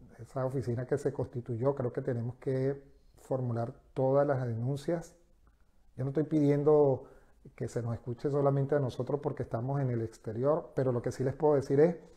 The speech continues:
que particularmente quienes hablan, un venezolano caraqueño de La Pastora, nacido el veintisiete de diciembre,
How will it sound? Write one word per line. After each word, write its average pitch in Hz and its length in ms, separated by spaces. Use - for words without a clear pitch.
que 135 100
particularmente 156 840
quienes 135 260
hablan, 214 380
un 123 160
venezolano 143 800
caraqueño 131 560
de 139 80
La 127 120
Pastora, 165 580
nacido 123 380
el 139 60
veintisiete 135 540
de 139 120
diciembre, 156 540